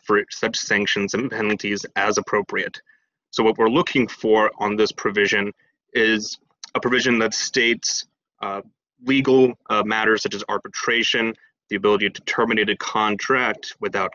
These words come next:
cause if you're the entity that is providing the grant, uh, to the subrecipient. There's, there's equal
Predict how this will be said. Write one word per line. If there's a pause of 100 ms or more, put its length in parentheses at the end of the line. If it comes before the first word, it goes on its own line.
cause (140)
if (500)
you're (180)
the (140)
entity
that
is
providing
the
grant, (220)
uh,
to (100)
the
subrecipient. (1080)
There's, (880)
there's
equal